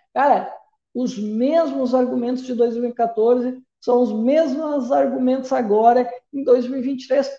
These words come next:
Cara, é rigorosamente o mesmo. Eu lembro perfeitamente dessa época, né? Porque, assim, eh, eu convivi muito com o povo, né, da internet e principalmente da área de T I.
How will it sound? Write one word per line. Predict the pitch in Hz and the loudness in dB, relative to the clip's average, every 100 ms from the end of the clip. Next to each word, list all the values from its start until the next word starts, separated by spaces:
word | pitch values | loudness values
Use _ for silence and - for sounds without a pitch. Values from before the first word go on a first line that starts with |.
| _ | _
Cara, | 320 339 - - | 2 2 0 -2
é | 247 | -4
rigorosamente | 214 254 311 277 269 269 262 254 262 - | 0 0 2 2 2 0 -2 -4 -4 -6
o | |
mesmo. | 240 254 208 208 | -4 -4 -6 -4
Eu | 247 | 0
lembro | 254 285 - | 0 0 -6
perfeitamente | 302 302 - 254 240 208 262 254 - _ _ _ _ | -8 -8 -8 -6 -6 -2 -4 -6 -12 _ _ _ _
dessa | 196 208 208 196 | 0 0 0 -2
época, | 185 240 247 - 170 | 2 2 0 -4 -4
né? | 190 226 - - _ _ | 0 -2 -2 -12 _ _
Porque, | 180 - 180 180 180 | -18 -4 -2 0 -2
assim, | 180 240 208 170 165 - _ - | -2 -4 -4 -8 -14 -20 _ -4
eh, | 190 185 175 170 175 - | 0 2 2 0 -2 2
eu | 214 226 | 4 6
convivi | 247 240 226 254 | 6 4 4 2
muito | 240 277 285 - | 2 2 -2 -6
com | 233 | -6
o | 202 | 0
povo, | 208 233 220 196 | 2 2 0 -2
né, | 214 | -2
da | 190 180 | -2 -6
internet | 185 208 190 185 202 220 - | -8 -8 -6 -6 -6 -8 -10
e | - - 180 185 - 196 | -12 -6 -6 -6 -12 -6
principalmente | 226 - 226 220 - | -6 -6 -8 -8 -4
da | 196 | -2
área | 202 208 | 0 -2
de | 196 | -4
T | 202 214 | -2 4
I. | 202 214 269 262 | 4 4 2 -2